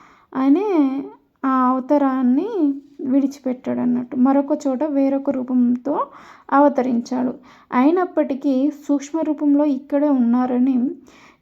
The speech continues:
తేల్చే సంఘటనలు ఎన్నో ఉన్నాయి. భక్తి శ్రద్ధలతో కురోపురం దర్శించే వారికి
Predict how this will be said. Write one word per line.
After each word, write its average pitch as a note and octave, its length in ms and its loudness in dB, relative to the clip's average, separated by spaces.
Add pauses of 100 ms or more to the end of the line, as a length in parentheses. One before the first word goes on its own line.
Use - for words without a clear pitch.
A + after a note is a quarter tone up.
తేల్చే C#4 760 2 (360)
సంఘటనలు C4 680 0
ఎన్నో B3 380 0
ఉన్నాయి. A#3+ 340 -2
భక్తి A#3+ 400 -4
శ్రద్ధలతో C#4 640 -2
కురోపురం B3+ 540 0
దర్శించే C4 440 -2
వారికి B3 640 -2